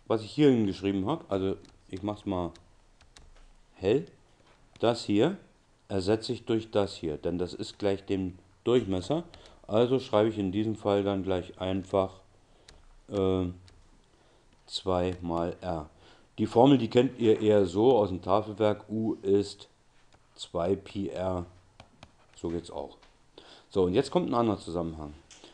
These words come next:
Was ihr alle, kleinen Moment, hier gibt's eine Frage. Auf zur Fläche. Und zwar die Fläche eines Kreises ist A ist gleich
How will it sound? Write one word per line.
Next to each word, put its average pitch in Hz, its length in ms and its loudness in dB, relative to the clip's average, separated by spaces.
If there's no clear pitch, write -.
Was 117 240 -2
ihr 120 100 4
alle, 147 260 4
kleinen 90 300 -4
Moment, 156 220 -2
hier 117 100 -2
gibt's 107 160 -8
eine 95 80 -6
Frage. 120 320 -2
Auf 180 320 10
zur 151 300 8
Fläche. 120 640 6
Und 110 160 0
zwar 156 400 8
die 123 640 6
Fläche 147 340 6
eines 135 300 4
Kreises 135 720 4
ist - 580 4
A 120 400 4
ist 120 300 -4
gleich 113 420 4